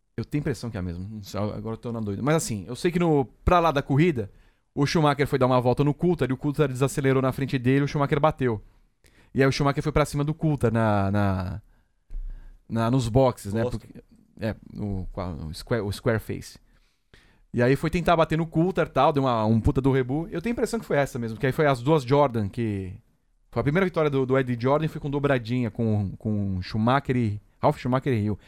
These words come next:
Speaker 1: Rio Ralf Schumacher. E por muito tempo todo mundo também esperou que o Coulthard fosse falar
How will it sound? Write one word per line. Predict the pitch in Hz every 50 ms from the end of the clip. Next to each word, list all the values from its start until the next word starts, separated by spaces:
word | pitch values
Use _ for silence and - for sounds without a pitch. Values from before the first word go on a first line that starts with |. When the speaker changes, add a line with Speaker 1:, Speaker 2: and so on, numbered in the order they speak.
| - -
Speaker 1:
Rio | - 120 139
Ralf | 131 127 120 - -
Schumacher. | - 110 98 85 - - - - _ _ _ _ _ _ _ _ _ _ _ _ _ _ _ _ _ _ _ _ -
E | - 113 113 120 120 120 120 120 120 120 117 117 117 110 107 107 98 98 - - _ _ _ _ _ _ _ _ _ -
por | - 165 175
muito | 185 220 240 226 202
tempo | - - 196 185 -
todo | 202 180 185
mundo | 185 185 180 -
também | 180 170 170
esperou | 160 - - 170 147 143 160
que | 160 -
o | 175 156
Coulthard | - 156 156 165 160 175 160 147
fosse | - - 151 156 147 - - 160
falar | - - 185 170 156 151 151 139 135 123